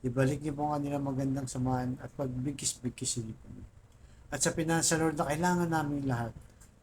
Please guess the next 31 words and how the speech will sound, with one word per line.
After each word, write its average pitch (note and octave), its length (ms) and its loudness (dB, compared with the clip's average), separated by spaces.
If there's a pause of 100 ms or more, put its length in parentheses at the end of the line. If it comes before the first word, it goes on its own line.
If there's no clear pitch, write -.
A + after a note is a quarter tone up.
(120)
lalong-lalo D3 720 4
na C#3+ 80 0
po C#3 320 -4 (240)
yung C3+ 160 -4
kapatid C#3+ 320 -4
naming D#3 320 2
walang-wala, E3+ 560 6
Lord. B2+ 320 0
Ultimo D#3 400 0
pambili D3 400 0
ng C#3 160 2
bigas, D3+ 480 -2 (880)
ulam, D3 480 6 (560)
pambawon A#2 480 2
sa - 80 -2
mga A2 320 -4
bata, C#3+ 360 4 (120)
pambili A#2+ 400 2
ng A#2 160 -2
gamot, B2+ 400 0
o B2+ 80 -6
pambayad C#3+ 400 2
ng C#3 240 0
upa. C3 400 0 (1400)
Bless C3 240 0
niyo C3 160 -4
po C3+ 160 2
ang B2+ 160 4
aming B2+ 320 4
hanap A#2+ 240 -2
buhay A#2 400 -2